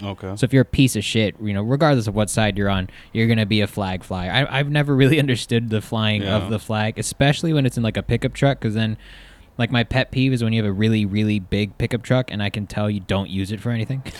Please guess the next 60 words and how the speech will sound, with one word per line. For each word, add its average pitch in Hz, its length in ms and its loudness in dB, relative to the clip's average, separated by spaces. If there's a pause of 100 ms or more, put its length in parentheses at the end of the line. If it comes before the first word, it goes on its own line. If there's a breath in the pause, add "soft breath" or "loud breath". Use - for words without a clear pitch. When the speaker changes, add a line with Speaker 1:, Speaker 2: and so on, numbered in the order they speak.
(220 loud breath)
Speaker 1:
I 120 140 2
know, 107 200 2
right? 95 340 -2
Speaker 2:
<laughs> - 0 -
Like, 147 200 8
Speaker 1:
Like, - 20 2
Speaker 2:
wha-, 139 140 4 (160)
what? 131 140 4
Speaker 1:
like, 113 160 2
when 117 160 2
they're 113 120 4
lowered 123 640 4 (180)
and 127 120 -2
Speaker 2:
Yeah. 139 80 2
Speaker 1:
they 127 60 -2
have 104 160 -4
gigantic 101 600 -4
rims, 104 320 -4
it's 107 80 -2
Speaker 2:
Yeah. 131 120 4
Speaker 1:
like, 110 100 0
you, 113 100 -4
what 117 220 -2
are - 40 -8
you 139 120 -4
gonna, 117 300 -4 (680)
like, 101 160 -10
you're 104 160 -4
gonna, 131 280 -2
you're 110 200 -2
not 147 160 -2
gonna 95 160 -2
haul 104 220 -2
shit. 139 340 -4 (140)
Speaker 2:
Yeah, 131 260 2 (100)
Speaker 1:
You're 101 140 0
Speaker 2:
yeah. 104 80 0
And 120 80 -2 (100)
then - 80 -
Speaker 1:
just, 131 40 2
Speaker 2:
when 131 100 4
you 135 80 4
put 143 160 4
Speaker 1:
yeah. 117 140 0
Speaker 2:
three 127 200 2
flags 120 380 0
back 135 260 -2
there, 139 160 0
I 104 200 -2
know 113 500 2
you're 95 180 -2
not 80 220 -8
hauling - 180 -6
Speaker 1:
Yeah, 90 460 0
Speaker 2:
shit. - 80 -12
Speaker 1:
yeah. 78 320 -8 (240)
Speaker 2:
So, 90 400 -4 (120)
I, 90 240 -10
it 104 140 -4
just, 101 300 -8